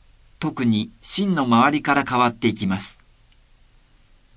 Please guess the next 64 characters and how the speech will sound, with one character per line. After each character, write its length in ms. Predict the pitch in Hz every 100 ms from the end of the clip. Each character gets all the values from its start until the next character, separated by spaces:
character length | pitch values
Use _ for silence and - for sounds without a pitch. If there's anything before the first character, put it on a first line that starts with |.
| _ _ _
変 240 | - 190
色 280 | 190 190 185
し 100 | -
た 120 | 160
リ 140 | 160 165
ン 80 |
ゴ 80 | 160
を 60 | 156
食 180 | 156 151
べ 100 | 139
て 140 | 113
も、 240 | 101 92 - - - _ _ _ _
体 380 | - 135 165 151
に 120 | 156
害 220 | 151 151
は 120 | 120
な 160 | 113 113
く、 200 | 95 90 - - - - - - -
食 360 | - 127 120
味 160 | 175 170
も 220 | 156 143
あ 60 | 135
ま 100 | 160
り 140 | 160 123
変 80 |
わ 80 | 135
り 120 | 151
ま 100 | 147
せ 160 | 143 147
ん 80 | 120
が、 220 | 107 - - - - - - - - - -
含 300 | - - 202
ま 100 | 202
れ 80 | 185
て 160 | 170
い 60 | 139
る 100 | 135
ポ 140 | 131
リ 80 | 165
フ 140 | 180 190
ェ 40 |
ノ 160 | 175 160
ー 40 |
ル 80 | 139
の 140 | 123
抗 220 | 120 160
酸 220 | 170 175 156
化 100 | 160
作 180 | 170
用 200 | 151 135
は 100 | 120
低 220 | 113 127 131
下 160 | 127
し 80 | -
て 100 | 120
し 140 | 113
ま 140 | 104 98
い 60 |
ま 140 | 90 95
す。 220 | - - - - _ - - - _ - - - - - - - - - - - - - -
で 140 | 117
き 100 | 113
れ 120 | 127 95
ば、 200 | 92